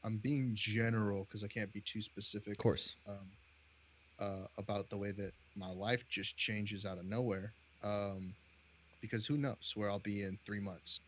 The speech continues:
Speaker 1: I might be just closer to Austin or further away, further north. Um, and so, like, I want to, uh, for an individual, being an individual that's no longer, no longer as dependent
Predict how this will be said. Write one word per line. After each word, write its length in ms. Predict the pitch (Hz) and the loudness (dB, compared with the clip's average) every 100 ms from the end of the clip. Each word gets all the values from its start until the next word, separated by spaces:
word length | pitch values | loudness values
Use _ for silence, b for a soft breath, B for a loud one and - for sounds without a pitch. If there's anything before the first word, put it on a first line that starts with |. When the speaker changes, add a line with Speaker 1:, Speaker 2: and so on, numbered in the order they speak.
| - | -6
Speaker 1:
I 40 | |
might 260 | 104 107 104 | -2 -2 -2
be 640 | 107 104 101 101 101 101 - B - - | -2 0 0 -2 -2 -6 -8 B -20 -4
just 220 | 110 - | 0 0
closer 420 | - 120 113 110 | 4 2 4 0
to 80 | 101 | -2
Austin 460 | 107 120 - 156 135 | 0 0 0 0 0
or 140 | 95 | -2
further 400 | - 123 123 131 | 2 4 6 4
away, 340 | 139 151 120 - - | 4 2 -2 -10 -10
further 260 | - 104 101 | -2 0 2
north. 440 | 117 101 - - - - - - - - | 0 -2 -8 -18 -20 -20 -20 -20 -14 -2
Um, 500 | 107 101 95 92 92 - - - - - - - - | 0 0 -2 -4 -6 -12 -20 -20 -20 -20 -14 -6 0
and 140 | 120 | 2
so, 480 | - 120 113 107 - - - - - | 6 6 6 2 0 -10 -20 -18 -6
like, 180 | 113 117 | -2 0
I 60 | |
want 300 | 110 123 127 - | 2 2 4 2
to, 540 | 127 120 113 110 110 - - - - - - - - | 2 2 0 0 -2 -8 -20 -20 -20 -20 -20 -10 0
uh, 120 | 123 120 | 0 2
for 160 | - 127 | 2 2
an 80 | |
individual, 640 | 120 131 117 120 110 92 92 | 4 4 6 4 4 0 -2
being 180 | 113 113 | 0 2
an 80 | 110 | 4
individual 600 | 110 107 107 110 107 104 | 4 2 0 0 0 0
that's 320 | 98 98 - - | -2 -4 -6 -8
no 240 | 107 113 117 | -2 2 4
longer, 680 | 117 117 110 107 104 98 - - - - - - - - - | 4 4 2 2 0 -2 -8 -20 -20 -20 -20 -20 -20 -20 -6
no 180 | 113 135 | 2 4
longer 420 | 139 131 123 120 - | 4 4 4 4 6
as 240 | 117 113 | 4 4
dependent 680 | 113 107 - 110 107 101 | 2 -2 0 0 0 -2